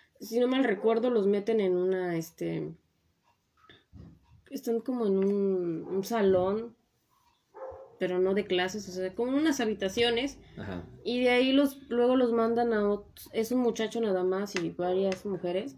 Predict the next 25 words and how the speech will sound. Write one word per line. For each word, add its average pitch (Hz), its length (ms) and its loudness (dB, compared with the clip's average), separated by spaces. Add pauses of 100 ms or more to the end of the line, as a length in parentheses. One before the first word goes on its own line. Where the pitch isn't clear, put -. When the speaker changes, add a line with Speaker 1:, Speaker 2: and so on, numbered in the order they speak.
Speaker 2:
Ajá. 214 260 -4
Speaker 1:
Los 208 160 2
meten 220 320 2
a 196 100 0
otra 220 260 0
habitación 233 680 -2 (380)
en 220 100 2
donde 233 220 4
les 226 180 4
van 247 160 2
diciendo 254 560 0
cuáles 247 340 4
son 240 300 2
las 214 180 0
cosas 226 300 -2
que 214 120 -2
van 202 180 0
a 202 40 -2
hacer 220 300 -6 (260)
sexuales, 185 720 -6
o - 100 -20
sea. 175 160 -16 (240)
Speaker 2:
¿En 98 140 -4
serio? 92 380 -2 (200)
Speaker 1:
Sí. 92 440 -10